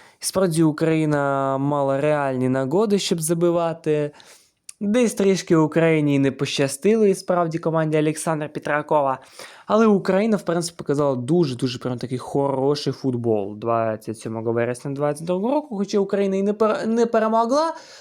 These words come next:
е, зігравши в нічию та посіла Україна, е, другу позицію, да? Але, в принципі, українська збірна, в принципі, знаю, друзі, виглядала доволі таки непогано, і справді.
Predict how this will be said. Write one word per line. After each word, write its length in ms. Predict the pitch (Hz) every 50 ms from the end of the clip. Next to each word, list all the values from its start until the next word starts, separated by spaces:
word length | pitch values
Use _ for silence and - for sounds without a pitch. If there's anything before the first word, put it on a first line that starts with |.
| - - -
е, 340 | 208 196 196 196 196 196 190
зігравши 540 | 185 202 208 190 226 220 214 196 - -
в 100 | 202 180
нічию 420 | 196 202 208 190 - - - 214 202
та 100 | 208 185
посіла 420 | - 202 196 - 208 196 185 180
Україна, 640 | 185 185 175 190 202 202 202 196 196 190 185 180 170 175 - _ - - - - - - _ _ -
е, 340 | 180 180 175 180 180 185
другу 320 | 190 190 190 214 214 202 208
позицію, 640 | - - - 214 214 208 196 202 196 202 208 196
да? 240 | 208 233 269 277 269 - - - - _
Але, 140 | - 202 220
в 60 | 214
принципі, 380 | 214 254 254 226 226 - - 196
українська 580 | 190 185 185 190 190 190 175 170 - - 175
збірна, 800 | 165 160 160 160 185 190 190 185 170 165 165 170 165 160 160 160
в 120 | 156 160 -
принципі, 420 | 202 208 214 190 - - - 180
знаю, 340 | 165 165 175 175 170 165 160 160
друзі, 280 | 160 160 156 147 151
виглядала 600 | 143 143 151 147 151 156 160 156 165 170 165 156 151
доволі 400 | 143 151 156 160 165 160 139 131
таки 260 | 131 - - - 139
непогано, 520 | 123 123 117 - 135 123 117 110 110 113
і 60 | 113 110
справді. 500 | - _ - 117 113 117 - - -